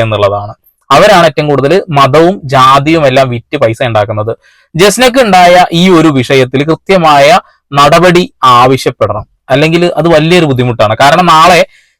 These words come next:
പിടിപാടൊന്നുമില്ലാത്ത, ഏഹ്, രാഷ്ട്രീയ പിൻബലമൊന്നും ഇല്ലാത്ത, സാമ്പത്തികമില്ലാത്ത പെൺകുട്ടികൾക്ക്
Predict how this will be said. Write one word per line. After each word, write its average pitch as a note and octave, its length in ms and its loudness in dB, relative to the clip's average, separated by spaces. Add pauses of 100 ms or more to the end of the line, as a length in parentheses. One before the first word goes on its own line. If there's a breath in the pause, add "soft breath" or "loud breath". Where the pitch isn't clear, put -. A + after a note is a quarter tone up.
(120)
പിടിപാടൊന്നുമില്ലാത്ത, D#3+ 880 2 (400 soft breath)
ഏഹ്, D3 200 4
രാഷ്ട്രീയ D3+ 340 0
പിൻബലമൊന്നും E3 540 2
ഇല്ലാത്ത, D#3 300 2 (260)
സാമ്പത്തികമില്ലാത്ത D#3+ 880 0
പെൺകുട്ടികൾക്ക് D#3 580 -2